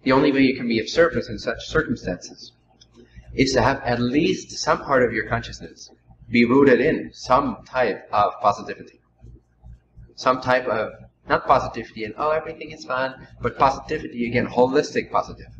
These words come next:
Like in knowing that everything is happening for the purpose of a higher good. Or whatever perspective you wish to focus on in that moment that anchors at least a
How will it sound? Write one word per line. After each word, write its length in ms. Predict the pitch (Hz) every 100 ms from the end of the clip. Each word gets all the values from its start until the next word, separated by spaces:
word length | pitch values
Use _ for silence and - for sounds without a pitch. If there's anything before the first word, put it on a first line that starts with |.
| - - - _ -
Like 180 | 123 120
in 280 | 135 127 123
knowing 460 | 127 147 156 113
that 180 | 110 113 -
everything 420 | 135 147 - 131
is 140 | 123
happening 520 | - - 165 - - - _ _ - -
for 140 | - 131
the 80 | 127
purpose 640 | 156 160 - - - - - - -
of 140 | 120
a 100 | 120
higher 280 | 113 120 113
good. 240 | 117 - - - - - - - - - - - -
Or 540 | - 117 117 113 - -
whatever 320 | 127 151 160
perspective 680 | 147 127 - 139 - 151 -
you 120 | 123
wish 180 | 120 -
to 100 | 120
focus 360 | - 143 - 135
on 160 | 127
in 80 | 107
that 200 | 120 165
moment 440 | 139 139 98 90 - - - -
that 180 | 120 -
anchors 460 | 135 147 160 - -
at 160 | 113
least 420 | 131 185 208 - -
a 140 | 139